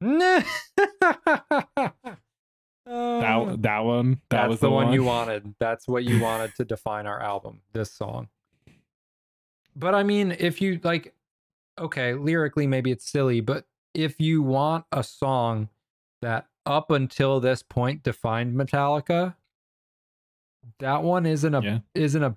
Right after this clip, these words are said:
Speaker 1: bad option musically.
Speaker 2: No, yeah.
Speaker 1: But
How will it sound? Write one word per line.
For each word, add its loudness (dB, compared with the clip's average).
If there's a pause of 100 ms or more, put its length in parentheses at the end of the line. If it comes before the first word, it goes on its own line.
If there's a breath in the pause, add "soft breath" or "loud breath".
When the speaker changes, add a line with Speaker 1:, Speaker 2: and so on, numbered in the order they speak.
Speaker 1:
bad 2
option -2 (680)
musically. -4 (1200)
Speaker 2:
No, -2 (120)
yeah. -2
Speaker 1:
But -12